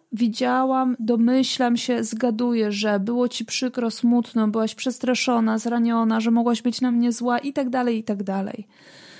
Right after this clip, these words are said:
Żeby to wybrzmiało, te emocje dziecka, to, co się w nim działo, czego ono potrzebowało, bez potem już analizowania i szukania, chyba że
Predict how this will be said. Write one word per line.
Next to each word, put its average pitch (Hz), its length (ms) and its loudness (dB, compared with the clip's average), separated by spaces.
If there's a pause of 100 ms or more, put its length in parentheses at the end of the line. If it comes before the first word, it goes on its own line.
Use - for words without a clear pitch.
(120)
Żeby 240 220 0
to 285 180 0
wybrzmiało, 233 760 0
te 240 260 -2
emocje 269 500 0
dziecka, 262 360 -2
to, 247 120 -6
co 247 140 -4
się 262 140 -2
w 233 80 -2
nim 240 160 2
działo, 262 280 0
czego 247 240 -4
ono 240 160 0
potrzebowało, 254 920 -2 (380)
bez 370 340 0
potem 349 300 -4
już 311 160 0
analizowania 262 840 2
i 220 60 0
szukania, 220 380 -4
chyba 240 240 -2
że 240 140 -2